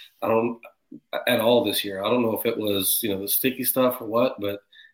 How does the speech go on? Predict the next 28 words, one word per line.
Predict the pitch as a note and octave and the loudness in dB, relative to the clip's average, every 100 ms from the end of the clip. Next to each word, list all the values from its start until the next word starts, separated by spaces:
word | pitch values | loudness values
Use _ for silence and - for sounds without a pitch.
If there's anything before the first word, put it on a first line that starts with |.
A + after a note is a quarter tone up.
| - | -6
it | G#2+ | 0
just | B2 B2+ | 0 2
wasn't | A2 G2 F#2 | 2 2 4
there. | B2+ A2+ | 4 4
And | G2+ | 4
there | A2 | 4
were | A#2 | 4
even | G#2+ G#2 | 0 -2
shades | G2+ A2+ G#2+ | 0 0 -2
of | G2+ | -6
that | G#2+ G#2+ | -8 -8
at | - | -6
the | G#2+ | -8
end | G#2 | -8
of | - | -6
twenty | A2 G2+ | -6 -6
twenty, | - B2+ B2+ G#2 G#2+ _ - - - - | -2 0 2 0 -6 _ -20 -20 -20 -2
to | A#2 | 0
where | G2+ | 2
we | A2+ A#2 | 0 2
came | A2 | 2
into | G#2+ G#2+ | 2 0
this | A2 D#3 A#2 | 2 2 2
year | A2 | -2
thinking, | G2+ A2 G2+ G2+ G2 | -2 -4 -2 -4 -4
like, | F#2+ - _ _ | -8 -12 _ _
you | A#2 | -2
know, | A2+ A2 A2 | -2 -2 -6